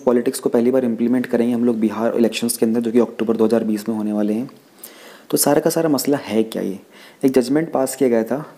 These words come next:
contempt of court case के अंदर, जो कि file किया गया था Chief Election Commissioner के खिलाफ India में। एक petition थी, वो ये claim कर रही थी कि Election Commission of India ने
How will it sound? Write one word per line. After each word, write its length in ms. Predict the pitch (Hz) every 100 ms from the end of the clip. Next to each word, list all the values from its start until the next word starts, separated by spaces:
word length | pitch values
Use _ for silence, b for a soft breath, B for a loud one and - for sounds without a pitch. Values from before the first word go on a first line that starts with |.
| -
contempt 420 | 123 120 131 139
of 100 | 127 - 117
court 180 | 120
case 280 | 120 117 110
के 100 | -
अंदर, 220 | 113 113
जो 100 | 113
कि 80 | 110
file 260 | 117 113 110
किया 160 | 113
गया 100 | 110
था 100 | 110 120
Chief 300 | - 123 120
Election 300 | 113 - 117
Commissioner 360 | 110 104 113
के 100 | 107
खिलाफ 380 | 110 107 110 -
India 280 | 110 107 104
में। 120 | 110 B B B B B 120
एक 60 |
petition 420 | - 127 135 170 165
थी, 60 | 160
वो 80 |
ये 180 | 156 143
claim 260 | 147 147 147
कर 100 | 131
रही 80 | 127
थी 120 | 143
कि 60 |
Election 340 | 139 120 - 143
Commission 320 | 131 131 139
of 60 | 131
India 260 | 117 127
ने 200 | 120 123